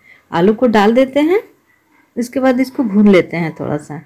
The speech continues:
भूनने के बाद इसमें पानी डाल देंगे। पानी आप अपने हिसाब से gravy बना सकते हैं, जैसी gravy आपको चाहिए। हम एक बड़ी कटोरी पानी इसमें डाल देते हैं।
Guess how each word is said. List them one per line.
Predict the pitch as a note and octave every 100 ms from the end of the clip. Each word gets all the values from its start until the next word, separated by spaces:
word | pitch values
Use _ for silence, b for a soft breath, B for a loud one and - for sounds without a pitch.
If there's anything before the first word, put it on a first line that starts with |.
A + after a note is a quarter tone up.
| _ _ _ _ _ _ _ - B3
भूनने | G#3 A#3+ A3 A#3
के | B3+
बाद | B3 A3+
इसमें | B3 - C#4
पानी | B3 F3 G#3+
डाल | A#3 G#3 G3+
देंगे। | A#3 D4+
पानी | A3+ F3+ A3
आप | A#3
अपने | G#3 G#3+ C4
हिसाब | C4+ A#3 G#3
से | - B3
gravy | G3 F#3+ B3+
बना | G#3 E3 G#3+
सकते | A#3 G#3+ A#3+
हैं, | C#4+
जैसी | A3+ E3+ G3 G#3
gravy | F3 E3+ G3
आपको | E3 D#3 G#3+
चाहिए। | G3+ G3 F3+ A3+ E4+ B B B -
हम | A3
एक | A3+ C#4
बड़ी | G#3+ F#3+ F#3+
कटोरी | G3+ F#3+ F#3 B3+
पानी | G3 D#3 E3+
इसमें | E3+ G3+ G3
डाल | C#3+ C#3
देते | C#3 C#3 E3
हैं। | D#3